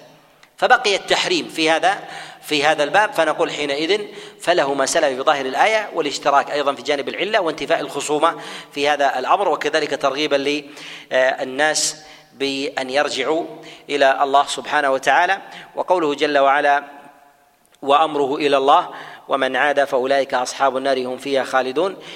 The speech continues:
يقول: "فله ما سلف وأمره إلى الله"، يفوض أمره إلى الله سبحانه وتعالى، والله عز وجل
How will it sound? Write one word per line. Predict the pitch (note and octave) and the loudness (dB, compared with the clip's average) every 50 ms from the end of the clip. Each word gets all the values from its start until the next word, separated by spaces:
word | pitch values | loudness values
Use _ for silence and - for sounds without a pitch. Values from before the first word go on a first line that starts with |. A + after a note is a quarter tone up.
| - - - | -16 -10 -6
يقول: | - - D3 C3+ | -2 -2 0 2
"فله | C#3+ D3+ C#3+ C3 | 2 2 2 2
ما | B2+ B2+ B2 | 0 0 -2
سلف | - - D3 C#3 B2+ C3 | 0 0 0 0 2 2
وأمره | B2 A#2+ - D3 D3 C3+ B2+ C3 | 2 0 0 0 -2 -4 -4 -4
إلى | B2+ B2+ B2+ | -4 -4 -2
الله"، | C3 D3+ D3 | -2 -2 -2
يفوض | D3 C3+ - - D#3 D3+ C3 B2 A#2+ - - | -2 -4 -2 -2 -2 0 0 -2 -2 -2 -2
أمره | D3 C#3+ C#3 B2+ C3 | -2 -2 -2 -4 -6
إلى | - C3+ B2 | -4 -6 -2
الله | B2+ C#3 C#3 | 0 0 0
سبحانه | B2+ - A#2+ - C3 B2+ B2 | 0 -2 -8 -8 -8 -6 -6
وتعالى، | A#2+ A#2+ - B2+ B2+ E3+ | -6 -4 -4 -2 -2 -2
والله | E3 D#3 D3+ D3 C#3 C3 | -2 0 2 2 2 2
عز | A#2 B2+ B2 B2 | 2 -2 -2 -2
وجل | B2+ B2+ B2 C3+ C3 C3 C3 | -4 -2 -2 -2 -2 -2 -2